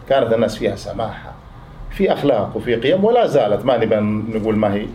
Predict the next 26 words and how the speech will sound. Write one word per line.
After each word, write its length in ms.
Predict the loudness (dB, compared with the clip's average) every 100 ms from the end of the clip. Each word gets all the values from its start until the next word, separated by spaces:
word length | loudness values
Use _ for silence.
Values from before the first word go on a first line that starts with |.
| -16 -2
لا، 140 | 0 2
هي 120 | 2
موجودة. 560 | 2 2 2 0 -2 -10 -18 -20 -20 -14 -4
إن 60 | -2
شاء 280 | 2 2
الله 240 | 2 2 4
لا، 200 | 2 2
لا، 200 | 2 2
لا 220 | 2 2
تزال. 380 | 0 0 -2 -4 -14 -20 -18 -2
لكن 360 | -2 0 0 2
نبحث 340 | 0 0 0
أن، 360 | 0 0 -2 0
أن 60 | 2
نؤصل 580 | 2 2 0 -2 0
هذه 320 | 2 0 0 -2
الأخلاق 560 | -4 -2 0 0 0
والقيم 440 | -2 0 0 0 0
أكثر 460 | -4 0 0 0 -6 -18 -20 -6
في 160 | 0 0
أنفسنا، 720 | 0 -2 -2 0 2 4 2
في 200 | 2 2
أولادنا، 760 | 4 4 4 4 4 4 2 2
في 240 | 2 4
الأجيال 380 | 4 2 2 2
القادمة، 600 | 2 0 0 0 0 -2